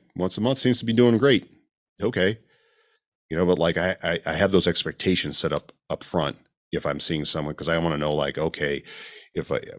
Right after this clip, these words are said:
I'm seeing you twice a week, twice a week's too much. Okay, I'm seeing you once a week." And then, "What do you want? Like, wh-, where do you want this to go?" Okay, so now that we've stopped the bleeding, you're feeling better. Um, how are you going to keep this going?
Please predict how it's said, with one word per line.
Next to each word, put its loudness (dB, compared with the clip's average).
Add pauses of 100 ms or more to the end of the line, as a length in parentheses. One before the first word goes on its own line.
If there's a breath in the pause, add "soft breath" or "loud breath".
(920)
I'm -8
seeing 6
you 4
twice 4
a 0
week, 4
twice 0
a -4
week's 0
too -4
much. -2
Okay, 0
I'm -6
seeing -2
you -2
once -2
a -6
week." -4 (440 loud breath)
And -4
then, -2
"What 2
do 4
you 4
want? 2 (300)
Like, -4
wh-, -6
where 2
do 4
you 4
want 2
this -4
to -6
go?" 2 (640)
Okay, -2
so 0
now 4
that 2
we've 2 (520 loud breath)
stopped 2
the 4
bleeding, 4
you're 2
feeling 2
better. 2 (520)
Um, -4
how 2
are 6
you 6
going 4
to 0
keep -4
this 0
going? -2